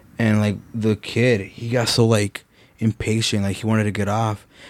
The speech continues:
But, like, obviously they gotta, like, do it little by little, or, like, person or carriage by carriage or whatever. And he got so impatient, he's like, "All right, fuck it." He, like, slipped out of it, fucking fell twenty feet. He was fine. Like, landed like a cat. And then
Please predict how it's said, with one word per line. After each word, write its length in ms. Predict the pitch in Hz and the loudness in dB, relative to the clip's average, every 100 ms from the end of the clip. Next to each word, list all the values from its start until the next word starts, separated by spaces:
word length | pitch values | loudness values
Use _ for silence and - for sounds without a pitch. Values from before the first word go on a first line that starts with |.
| - | -6
But, 120 | - 113 | 0 2
like, 180 | 110 | 4
obviously 300 | 120 123 117 | 4 4 4
they 80 | 113 | 2
gotta, 220 | 110 110 | 4 4
like, 260 | 107 104 - | 2 -2 -2
do 140 | 117 | 2
it 40 | 110 | 4
little 200 | 110 110 | 6 4
by 120 | 104 | 2
little, 320 | 104 107 110 | 0 0 0
or, 100 | 110 | 0
like, 180 | 101 101 - _ - - - | 0 -2 -6 _ -20 -16 -4
person 280 | 110 - - | -2 0 -2
or 320 | 104 98 98 | 0 0 0
carriage 280 | - 127 110 | 2 2 4
by 100 | 104 | 0
carriage 400 | - 110 104 104 | 2 2 2 0
or 40 | |
whatever. 380 | 104 104 104 101 - - - _ - | -2 0 0 -2 -6 -20 -20 _ -6
And 100 | 113 120 | 0 4
he 120 | 127 | 4
got 160 | 127 | 4
so 100 | 113 | 4
impatient, 340 | 123 123 113 127 | 2 2 0 0
he's 100 | 127 | 0
like, 100 | 113 | 0
"All 80 | 135 | 0
right, 140 | 127 | 0
fuck 240 | - 123 110 | 0 -2 -2
it." 120 | 95 | -4
He, 140 | - | 2
like, 160 | 131 117 | 2 2
slipped 300 | - 120 - | 2 0 2
out 180 | 110 110 | 4 4
of 120 | 120 | 6
it, 200 | 127 123 - - - | 4 2 -6 -20 -12
fucking 400 | - 117 123 113 - - - | -4 0 2 0 -2 -20 -20
fell 460 | - - 113 117 98 - | -8 2 4 4 0 -2
twenty 240 | 120 107 | 0 0
feet. 140 | - | 0
He 80 | 123 | 2
was 120 | 190 | 4
fine. 380 | - 143 98 98 - _ _ - _ - | 4 2 2 -4 -10 _ _ -20 _ -4
Like, 240 | 117 113 | -2 0
landed 260 | 120 123 127 | 2 4 4
like 200 | 107 104 | 2 -2
a 40 | |
cat. 520 | 104 - 123 113 98 - - - - | -4 -4 0 2 0 -6 -20 -20 -6
And 180 | 120 113 | 2 4
then 460 | 110 107 104 104 | 4 4 0 -2